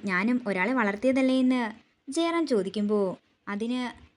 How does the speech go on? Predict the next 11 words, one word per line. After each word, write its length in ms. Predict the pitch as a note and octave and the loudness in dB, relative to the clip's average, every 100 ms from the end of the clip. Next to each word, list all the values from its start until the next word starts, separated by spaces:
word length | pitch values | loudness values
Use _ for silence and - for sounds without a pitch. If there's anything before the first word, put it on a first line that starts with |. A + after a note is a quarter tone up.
| - | -10
മാധുരിയല്ലേ 600 | G#3+ F#3 G3 D#4 D4+ C#4 | -6 -4 -2 0 4 4
മീനാക്ഷി 420 | C4 B3 A#3+ A#3+ C#4 | 4 2 0 0 2
നോക്കിയതെന്ന് 920 | B3 A3 A#3+ A#3+ A#3+ A#3+ A3 A3 D#4 | 2 0 0 2 2 2 -2 -4 -2
നന്ദിനി 260 | D#4 G#3+ | 0 -2
ചോദിക്കുന്നു. 720 | G3+ G#3+ G3 G#3 G3+ G3 G3 - _ _ - | -4 -4 -2 -2 -2 -2 -6 -12 _ _ -4
ഇത് 160 | E4 F4+ | -2 0
കേൾക്കുന്ന 320 | C#4+ G3+ A3 A3+ | 0 0 0 0
ജയറാം 480 | G3+ F#3+ G3+ F#3+ | 0 0 0 -4
ചിരിച്ചുകൊണ്ട് 760 | G#3 G#3+ G3+ G#3+ A3+ A3+ G#3+ - | -4 -4 -2 -2 -2 0 0 0
നന്ദിനിയോട് 420 | C#4 D4+ D#4+ E4 D#4+ | 0 0 2 0 0
ചോദിക്കുകയാണ്, 840 | G#3+ F#3 G#3+ G#3 G#3+ G3 G3 F#3+ | -2 -4 -6 -2 -2 -2 -4 -6